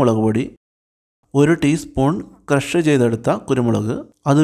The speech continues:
വീട്ടിൽ തന്നെ പൊടിച്ചെടുക്കുന്നതാണ് നല്ലത്, ഒരു ടേബിൾ സ്പൂൺ ജിഞ്ചർ ഗാർലിക് പേസ്റ്റ്, ഒരു ടേബിൾ സ്പൂൺ നാരങ്ങാനീര്, നാരങ്ങാനീരില്ലെങ്കിൽ അര ടേബിൾ സ്പൂൺ വിനാഗിരി ചേർത്താലും മതിയാകും, ഒരു ടേബിൾ സ്പൂൺ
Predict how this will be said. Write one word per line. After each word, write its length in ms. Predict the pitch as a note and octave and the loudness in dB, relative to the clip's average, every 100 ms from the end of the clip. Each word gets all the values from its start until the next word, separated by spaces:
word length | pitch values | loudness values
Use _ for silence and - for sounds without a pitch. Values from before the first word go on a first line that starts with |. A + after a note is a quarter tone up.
| D3 | 2
വീട്ടിൽ 280 | D3 D#3+ F3 D#3+ | 0 -2 -2 0
തന്നെ 220 | D#3+ E3 | 0 0
പൊടിച്ചെടുക്കുന്നതാണ് 840 | C#3+ B2+ C#3 C3+ B2+ B2 A2+ A2 D#3+ C#4+ - C#3 | 0 0 0 -2 0 0 0 0 0 -4 -4 0
നല്ലത്, 340 | A#2 G#2 G2 - _ _ _ - | 2 0 -2 -6 _ _ _ -2
ഒരു 200 | D3 D#3 C#3+ | 2 2 2
ടേബിൾ 260 | C3 D#3 D#3 | 2 2 0
സ്പൂൺ 220 | - B2 G3+ - _ C3 | -2 -2 -2 -10 _ -2
ജിഞ്ചർ 340 | C3+ C#3 D#3 C3 | 0 2 2 2
ഗാർലിക് 360 | B2 A#2+ D3+ - D#3+ | 2 2 -2 -4 -2
പേസ്റ്റ്, 340 | A2+ - - - _ _ _ _ - | -2 -4 -14 -14 _ _ _ _ 0
ഒരു 100 | D#3+ F3 | 2 4
ടേബിൾ 280 | E3 D3 D3+ C#3+ | 2 2 0 -2
സ്പൂൺ 240 | A#2+ D3 A3 C3+ | -4 -4 -4 -4
നാരങ്ങാനീര്, 800 | C3 C3 D3 D#3 D3 A#2+ A2 F#2 - - B2+ | -2 0 0 0 0 0 -2 -6 -10 -6 2
നാരങ്ങാനീരില്ലെങ്കിൽ 1120 | C3 D3+ E3+ E3+ E3 D3 C#3 C3+ C3+ C#3+ A#2+ B3 - _ - C3 | 2 4 2 2 2 0 0 0 0 -2 -2 -6 -14 _ -8 -4
അര 120 | D3 D3+ | -4 0
ടേബിൾ 240 | C#3+ B2+ A#2+ | 0 2 -2
സ്പൂൺ 240 | - B2+ A#2 - | -4 -4 -4 -2
വിനാഗിരി 440 | C3 C3+ D3 D3+ D3 | -2 0 0 0 -2
ചേർത്താലും 460 | B2+ A#2 A2+ A#2 B3+ D4+ | -2 -2 -2 -2 -2 -2
മതിയാകും, 460 | D3+ A#2 G2+ G2 D2+ - _ _ _ F#3 | 0 0 0 -2 -8 -12 _ _ _ 2
ഒരു 120 | D3+ E3+ | 2 4
ടേബിൾ 260 | D#3+ C3+ C#3 | 2 2 0
സ്പൂൺ 200 | - D3 | 0 -4